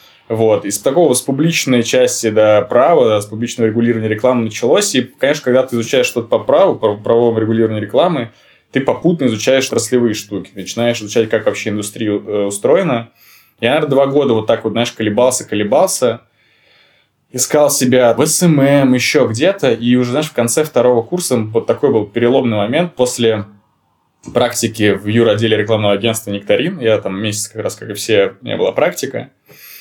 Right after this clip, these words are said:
И я такой что-то сидел там, ну, то есть там почти не было ничего по правовому регулированию, то есть там мне там один-два кейса давали. Э,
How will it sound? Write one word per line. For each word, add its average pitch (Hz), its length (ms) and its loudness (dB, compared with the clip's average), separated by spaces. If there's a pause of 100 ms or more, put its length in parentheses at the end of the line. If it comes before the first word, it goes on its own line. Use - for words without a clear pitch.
(260)
И 113 100 -4
я 127 120 2
такой 131 260 -6
что-то - 180 -10
сидел 165 440 -2
там, 135 240 0
ну, 160 60 -6
то 135 60 -8
есть - 200 -8 (260)
там 123 300 -2
почти 139 320 -4
не 165 140 4
было 139 140 2
ничего 117 300 -4
по 110 60 -8
правовому 127 300 0
регулированию, 131 720 0
то 101 80 -8
есть 101 140 -8
там 98 140 0
мне 98 160 -4
там 95 160 -4
один-два 104 320 -2
кейса 107 360 -4
давали. 98 460 2 (500)
Э, 87 420 2